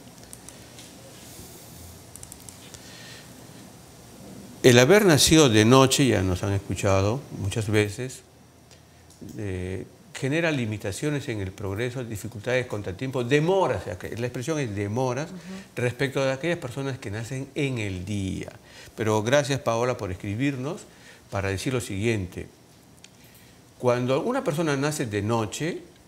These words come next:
Speaker 1: un varón y una dama nace de noche, son situaciones distintas. Una dama que nace de noche no tiene los retrasos, los contratiempos para s-, progresar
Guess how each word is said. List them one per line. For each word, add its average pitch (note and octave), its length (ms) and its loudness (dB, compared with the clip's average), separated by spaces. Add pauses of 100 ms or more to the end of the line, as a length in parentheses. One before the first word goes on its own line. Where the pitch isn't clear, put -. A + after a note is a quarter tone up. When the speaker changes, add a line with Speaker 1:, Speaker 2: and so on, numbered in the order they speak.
(500)
Speaker 1:
un D#3+ 140 2
varón G2+ 240 0 (720)
y C#3 140 -2
una G3 200 0
dama A#2 280 0
nace D#3 240 -2
de C#3 80 2
noche, D3+ 280 -4
son D#3+ 180 -4
situaciones B2+ 420 -6
distintas. F#2 500 -8 (560)
Una G3+ 220 2
dama C#3+ 260 2
que - 80 -4
nace B2+ 220 -4
de A#2+ 80 0
noche D3 380 -4 (340)
no G#3 220 0
tiene G3+ 320 0
los A#2 160 2
retrasos, C3+ 420 -2
los B2 80 -2
contratiempos C3 640 -4
para G#2 220 -4
s-, - 160 -14 (240)
progresar A2+ 680 0